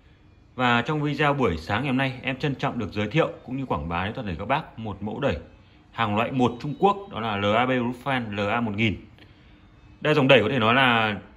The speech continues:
mời đợi-, đợi-, đơn vị em bán đã ba năm qua phục vụ bác của anh em. Trong phân khúc gọi là bền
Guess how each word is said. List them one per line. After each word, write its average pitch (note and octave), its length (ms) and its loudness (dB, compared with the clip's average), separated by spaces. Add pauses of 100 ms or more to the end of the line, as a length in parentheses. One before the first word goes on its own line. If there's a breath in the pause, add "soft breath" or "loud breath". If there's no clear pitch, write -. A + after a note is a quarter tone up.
(240)
mời A2+ 180 0
đợi-, A2+ 200 -2
đợi-, C#3+ 200 0 (120)
đơn C3+ 160 -2
vị C#3 280 0
em C#3 220 2 (160)
bán G#2 280 0
đã C3 160 -4
ba C#3+ 220 2
năm D3 200 0
qua D3 180 -4
phục G2 160 -14
vụ G#2 160 -8
bác C#3 180 0
của C3+ 60 -6
anh C3+ 140 -4
em. C3 100 0 (1120 loud breath)
Trong D3+ 140 0
phân D#3+ 120 4
khúc G3+ 180 0
gọi B2+ 120 2
là G#2+ 140 2
bền B2 520 4